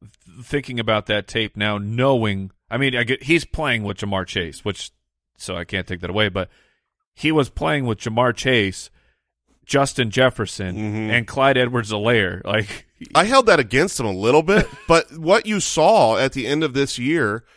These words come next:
Speaker 2: you know, he, he, he had, he, obviously he started great as a rookie, devastating knee injury, started slow this year, but I mean, it wasn't like he was, those performances, yeah, maybe there were bad defenses, but,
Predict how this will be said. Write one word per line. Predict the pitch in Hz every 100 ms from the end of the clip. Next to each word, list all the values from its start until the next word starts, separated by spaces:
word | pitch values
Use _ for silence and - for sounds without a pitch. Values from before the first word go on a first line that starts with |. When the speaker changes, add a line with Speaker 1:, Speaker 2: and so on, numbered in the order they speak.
| _ -
Speaker 2:
you |
know, | 127
he, | 185 208
he, | 160 190 202 -
he | 147 170
had, | 160 147 -
he, | - _ _ -
obviously | 160 170 131
he |
started | 113 - 175 135 92 _ _ _ _ 117
great | - 117 113 -
as | 104
a | 95
rookie, | 95 92 - - - _ _
devastating | - 143 151 - 143 131 123
knee | 107 101
injury, | 98 95 98 98 92 _ _ _ _ - 92 -
started | - - 135 131 147
slow | - 135 127
this | 113 107 -
year, | 107 101
but | 92 123
I |
mean, | 123 131 127 - _ _ -
it | 170
wasn't | 262 302 214
like | 127 147 -
he | 139
was, | 127 120 110 104 - - _ _
those | 226 294
performances, | - 226 - 170 160 135 117 117
yeah, | 139
maybe | 120 135 131
there | 127 120
were | 110
bad | 113 104 95
defenses, | 107 110 101 92 95 92
but, | 131